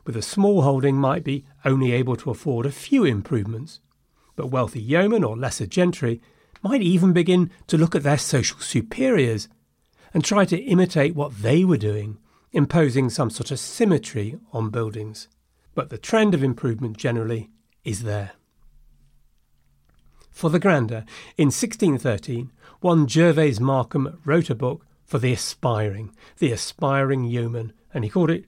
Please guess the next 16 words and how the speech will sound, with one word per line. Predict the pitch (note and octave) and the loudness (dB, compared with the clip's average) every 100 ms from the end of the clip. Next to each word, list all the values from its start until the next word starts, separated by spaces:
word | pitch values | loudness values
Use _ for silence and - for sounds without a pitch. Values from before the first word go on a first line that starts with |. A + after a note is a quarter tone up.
| _ - | _ -8
The | F3+ | -6
English | A#3 A3+ G#3 - | -2 0 0 2
Husbandman. | G#3 A#2+ C3+ G#2+ A2 A2 - _ _ _ _ _ _ | 0 2 0 -2 -6 -8 -12 _ _ _ _ _ _
It | - | 0
includes | A3+ A#3 G#3+ | 0 4 2
a | C#3+ | 4
little | C#3+ C#3 | 0 2
map, | C3+ D3+ A#2+ - | 2 2 -2 -6
which | D#3+ C3+ | -8 -6
is | C3+ B2+ | -6 -4
on | A2 | -2
the | A#2 | 0
website, | E3+ - A#2+ C3+ | 0 0 -6 -6
by | C3+ | -8
the | A#2 | -2
way, | D3+ F#3 | 2 0